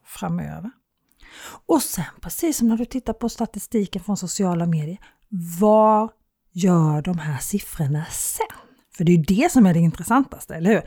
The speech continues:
För nedersta raden i ditt företag. All annonsering, all marknadsföring har ju delmål. Som att få många att signa upp på ditt webbinar eller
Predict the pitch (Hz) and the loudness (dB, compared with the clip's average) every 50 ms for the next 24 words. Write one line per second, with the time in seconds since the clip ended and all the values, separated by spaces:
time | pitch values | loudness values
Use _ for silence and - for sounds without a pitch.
0 | - - - - _ - - - 196 185 185 190 214 226 226 226 202 190 - - | -8 -20 -20 -20 _ -8 -2 2 4 4 6 6 6 6 4 4 2 0 -2 -2
1 | 185 170 175 170 160 160 160 165 240 - - 208 170 156 151 147 156 143 - - | -4 -2 -2 -2 -2 -2 -4 -6 -10 -6 -4 -2 -2 -2 -4 -6 -8 -12 -10 -6
2 | 185 175 156 147 147 - 185 - - - - - - - _ _ - - 240 262 | -6 -6 -6 -6 -6 -8 -8 -8 -10 -16 -18 -20 -20 -20 _ _ 0 4 4 4
3 | 269 277 262 247 233 226 220 214 - 175 147 143 156 170 - _ - - 240 240 | 4 4 4 2 2 2 2 0 -2 -4 -6 -6 -8 -10 -14 _ -4 0 2 4
4 | 247 254 262 254 247 233 226 220 214 196 - 180 160 - 165 151 147 156 - - | 4 4 4 4 4 4 4 4 4 2 0 -2 -4 -4 -6 -8 -8 -10 -14 -18
5 | - _ _ - 220 220 196 175 160 - - 240 202 165 _ 175 170 - - 226 | -20 _ _ -2 0 0 2 0 -2 -4 -8 -12 -14 -16 _ -20 -10 -4 -2 0
6 | 240 254 233 156 147 147 147 156 165 208 294 427 427 415 _ _ _ _ _ _ | 0 0 0 -2 0 2 2 2 2 2 0 -2 -6 -10 _ _ _ _ _ _
7 | _ - 254 262 302 349 349 349 - - 339 320 320 320 320 320 311 294 277 269 | _ -2 0 0 2 2 0 -2 -2 0 0 0 0 0 -2 0 0 2 2 2
8 | 262 269 269 262 - - _ _ - - - - 269 262 262 262 254 262 254 - | 2 2 0 -2 -6 -12 _ _ -14 -6 -2 2 4 4 6 4 4 2 -2 -4
9 | - - 277 262 247 247 - 247 233 240 247 233 226 233 247 240 233 233 233 233 | -8 -6 -4 -2 -2 -2 -4 -4 -2 -2 -2 0 0 0 0 0 0 0 -2 -2
10 | 226 233 226 226 233 226 | -4 -4 -2 -2 -4 -6